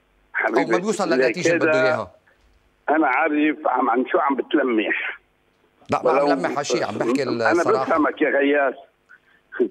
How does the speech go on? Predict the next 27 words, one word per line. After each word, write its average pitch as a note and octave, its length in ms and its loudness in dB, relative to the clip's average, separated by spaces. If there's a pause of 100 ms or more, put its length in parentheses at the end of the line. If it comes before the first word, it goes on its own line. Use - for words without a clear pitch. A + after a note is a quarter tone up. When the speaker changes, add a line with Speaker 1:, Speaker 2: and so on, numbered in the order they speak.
(880)
Speaker 1:
غياث C#3 380 0
حبيبي، B2+ 540 0
أنا D3+ 340 0
بفهمك، D3+ 560 0
بس B2 160 -2 (120)
تحكي. - 400 -6 (680)
عارف F3+ 360 0
على C#3+ 140 -2
شو G3+ 100 2
عم E3 180 0
بتلمح؟ D3+ 800 0
عم C#3+ 100 0
بتلمح F#3 760 2 (600)
على - 220 0
التصاريح - 560 2
يلي E3 280 4
طلعوا F3 480 2
بعد E3+ 260 2
ماتش D#3+ 400 -2
بيروت. D3+ 460 2 (1400)
عشان F3 340 2
هيك G3 420 0
بقول F3 300 2
لك، C#3+ 180 -2
أول G#3+ 400 2
شيء G3 100 0
بأسف D#3+ 580 0